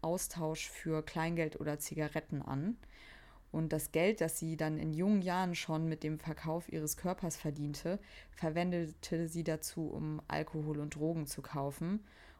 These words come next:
Und sie hat halt auch versucht, damit Freunde zu gewinnen. Sie hat ihren Körper wirklich gezielt eingesetzt, um Anerkennung zu bekommen. Und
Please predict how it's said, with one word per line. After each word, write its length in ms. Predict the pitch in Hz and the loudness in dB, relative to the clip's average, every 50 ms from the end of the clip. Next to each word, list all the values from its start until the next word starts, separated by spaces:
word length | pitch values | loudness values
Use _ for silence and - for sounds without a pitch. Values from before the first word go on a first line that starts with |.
| - - | -8 -2
Und 420 | - 165 170 185 190 - - - - - | 0 2 2 2 2 0 -4 -8 -8 -4
sie 180 | - 165 160 | 0 0 2
hat 180 | 165 165 - - | 2 0 0 0
halt 200 | 165 156 - - | 0 0 0 2
auch 160 | - 156 156 | 0 0 0
versucht, 640 | - - 160 151 151 156 160 160 - - - - - | 0 0 -2 0 0 -2 -4 -4 -4 -8 -10 -8 -4
damit 260 | - 156 156 151 143 | 0 0 0 0 -2
Freunde 560 | 139 - - - 156 156 156 151 143 139 139 - - - - | -4 -4 0 2 2 4 4 2 0 -2 -4 -6 -10 -14 -16
zu 180 | - - - 143 | -10 -8 -4 -4
gewinnen. 500 | 147 139 139 - 143 143 135 131 - - - - _ - - - - - - - - - - - - - - | -2 -2 0 0 0 0 0 -2 -4 -8 -12 -18 _ -20 -20 -20 -20 -20 -20 -20 -20 -20 -18 -18 -18 -20 -12
Sie 120 | - - 175 | -2 0 0
hat 180 | 165 - - | 0 2 4
ihren 200 | 160 160 165 156 | 4 4 4 2
Körper 440 | 151 - 180 170 175 175 196 180 170 | 0 2 2 2 2 2 2 0 2
wirklich 300 | 170 165 - 170 - - | 0 -2 -2 -2 -4 -4
gezielt 580 | - 156 - - - 185 185 202 202 202 - - | -4 -6 -4 -4 0 2 4 4 4 4 4 2
eingesetzt, 720 | 156 170 180 175 165 165 160 156 156 - - - - - - | 2 4 2 2 2 2 2 2 2 0 -4 -8 -10 -8 -4
um 340 | - 156 151 156 156 147 - - - | -2 0 0 2 0 0 -2 -4 -2
Anerkennung 640 | - 165 185 180 156 156 - 165 147 147 143 143 139 | 0 2 2 2 2 0 0 -2 -2 0 0 -2 -4
zu 180 | - - 151 143 | -6 -6 -6 -6
bekommen. 560 | - - - - - 139 143 147 160 190 202 - - - - - - - - - - - - - - - | -6 -6 -6 -6 -4 -2 -2 0 -2 -2 -4 -6 -10 -20 -20 -20 -20 -20 -20 -20 -20 -20 -20 -20 -10 -4
Und 360 | - 160 156 151 - - | -2 -2 -2 -2 -4 -8